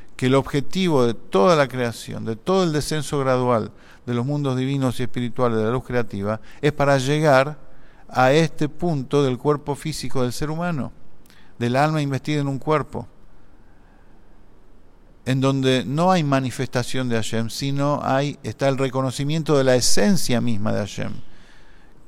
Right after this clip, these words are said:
de la esencia misma que no depende de nada ni de nadie. Y ese reconocimiento se logra, y esa revelación de su presencia, de la esencia misma,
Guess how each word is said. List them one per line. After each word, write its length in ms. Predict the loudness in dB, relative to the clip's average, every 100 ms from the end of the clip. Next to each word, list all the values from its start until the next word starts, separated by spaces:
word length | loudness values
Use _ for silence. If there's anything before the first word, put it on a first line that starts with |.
| -20 -20 -20 -4
de 160 | 2
la 120 | 6 8
esencia 400 | 8 8 6 4
misma 300 | 6 6 4
que 100 | 2
no 120 | 0
depende 300 | 0 0 0
de 100 | 2
nada 180 | 2 2
ni 120 | -2
de 100 | -2
nadie. 420 | -2 -2 -2 -4 -4 -4 -6 -16 -18 -16 -14 -10 -10 -8 -10 -12 -14 -14 -16 -8
Y 60 | -4
ese 160 | 0 0
reconocimiento 800 | 0 -2 -2 -4 -4 -4 -4 -4
se 160 | -2
logra, 400 | 0 2 2 0
y 60 | 0
esa 200 | 8 8
revelación 1040 | 8 6 6 4 2 0 -2 -4 -2 -2
de 120 | -2
su 180 | -6 -6
presencia, 680 | -6 -6 -2 0 0 0 -2
de 60 | -2
la 80 |
esencia 400 | -6 -8 -6 0
misma, 380 | 2 2 0 0